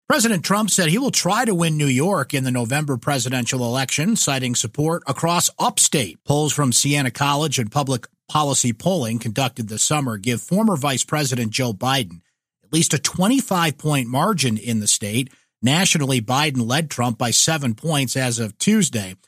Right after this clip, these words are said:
according to an average of twenty twenty general election polls by five thirty-eight.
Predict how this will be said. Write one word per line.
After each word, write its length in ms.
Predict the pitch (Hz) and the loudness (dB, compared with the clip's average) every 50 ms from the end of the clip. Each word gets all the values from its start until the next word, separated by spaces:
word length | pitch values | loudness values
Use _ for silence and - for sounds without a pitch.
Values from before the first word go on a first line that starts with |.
| _ _ _ - | _ _ _ -12
according 400 | 107 - - 156 156 147 135 120 | -6 -2 0 0 2 2 0 0
to 160 | - 143 127 | 0 0 0
an 80 | 123 | 0
average 500 | 131 147 165 151 117 104 95 87 82 - - _ _ _ _ - | 2 2 0 0 -2 -4 -10 -10 -10 -12 -12 _ _ _ _ -6
of 140 | 113 110 | -6 -6
twenty 320 | 113 - 127 139 135 135 127 | -4 -2 0 0 2 0 0
twenty 380 | 120 - 143 143 139 131 120 | 0 0 0 2 2 2 0
general 680 | 98 87 92 - - 143 175 214 226 240 214 196 139 127 | -2 -4 -4 -2 0 0 2 2 2 0 0 -2 -2 -4
election 460 | 123 131 135 131 - - - 110 107 | -2 -2 -2 -2 -2 -2 -2 -2 -2
polls 500 | - 175 196 156 104 85 82 82 - - - _ _ _ - | 0 0 0 0 -2 -4 -6 -6 -6 -6 -8 _ _ _ 0
by 140 | 131 131 | 2 2
five 320 | 127 - 143 131 123 123 113 | 2 2 2 2 2 2 0
thirty-eight. 560 | - 127 120 113 110 110 120 117 104 - - | 0 0 0 0 2 2 0 0 -2 -4 -10